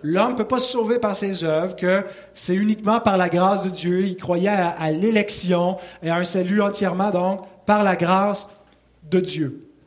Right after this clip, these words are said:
On n'était pas dans la même terminologie, par la grâce seule, par la foi seule, mais c'est clairement un salut par la grâce et non pas par le mérite et par les œuvres.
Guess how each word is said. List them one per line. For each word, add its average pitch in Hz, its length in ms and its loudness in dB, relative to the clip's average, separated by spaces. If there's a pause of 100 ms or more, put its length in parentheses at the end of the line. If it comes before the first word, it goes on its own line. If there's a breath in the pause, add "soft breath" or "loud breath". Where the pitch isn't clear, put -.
(540)
On 156 80 -6
n'était 175 240 0
pas 262 120 0
dans 202 160 4
la 175 220 2
même 202 240 0
terminologie, 185 800 0
par 170 180 0
la 160 120 0
grâce 160 320 0
seule, 170 240 -4
par 170 160 -2
la 156 100 -2
foi 165 220 -4
seule, 208 320 -2
mais 190 180 0
c'est 196 160 -4
clairement 185 580 0 (360 loud breath)
un 160 100 -6
salut 180 300 -2
par 196 120 2
la 170 120 2
grâce 170 280 0
et 185 40 -6
non 170 180 -4
pas 196 160 -2
par 180 300 0
le 160 100 -2
mérite 180 380 -2
et 170 80 -4
par 170 180 -2
les 147 300 -4
œuvres. 123 200 -12